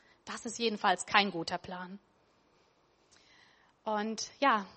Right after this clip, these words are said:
hier ist jeder selber gefragt, auch wirklich Verantwortung zu übernehmen für sein Glaubensleben, für die Begegnung mit Gott. Bei Daniel sehen wir das. Er hat ein lebendiges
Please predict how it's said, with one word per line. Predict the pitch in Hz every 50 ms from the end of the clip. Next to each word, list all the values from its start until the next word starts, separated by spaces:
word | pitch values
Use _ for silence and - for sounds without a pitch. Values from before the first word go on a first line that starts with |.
| -
hier | - - - 220
ist | 202 -
jeder | 220 220 226 240
selber | 240 - 262 277 339 381 359
gefragt, | - 233 - - - - 208 202 208 - -
auch | 196 - -
wirklich | 208 214 - 220 208 - -
Verantwortung | - 233 - - 220 233 254 - 247 233 - 202 196 202
zu | - - 196
übernehmen | 214 190 190 190 190 185 190 190 196 - _ _ _ _
für | - - - 214 214
sein | - 196 185 185
Glaubensleben, | - - - 202 208 220 208 196 185 - - 202 196 196 202 196 190 _ _ _ _ _ _
für | - - 247 247
die | 240 208
Begegnung | 226 214 - 208 202 196 - 202 196 196
mit | 196 190 - -
Gott. | - 190 190 - - - _ _ _ _ _ _ _ _ _ _ _ _ _ _ _ _ _ _ _ _ _ _ _ _ _ _ _ _ _ _ _ _ _ _ - _ _ _ _ _ _ _ _
Bei | - 214 208
Daniel | 220 208 220 226 240 226 226
sehen | - - - 262 277 285 247 196
wir | 185
das. | - 190 190 -
Er | - 208 -
hat | 226 220 -
ein | 233
lebendiges | 214 208 208 208 - 208 220 254 294 294 269 240 - 190 180 - -